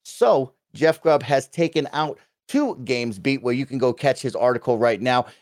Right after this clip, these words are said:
and he has said that the biggest piece of evidence I have that Abandon is not a Kojima joint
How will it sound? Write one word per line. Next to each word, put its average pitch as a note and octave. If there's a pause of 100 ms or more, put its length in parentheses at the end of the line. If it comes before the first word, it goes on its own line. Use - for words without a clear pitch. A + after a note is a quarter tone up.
and B2
he G#3
has A3+
said G#3+ (640)
that C#3+
the B2
biggest E3+
piece F#3+
of D3
evidence C3+
I A#2
have A2+
that G2+
Abandon B2
is -
not B2
a -
Kojima C3
joint A#2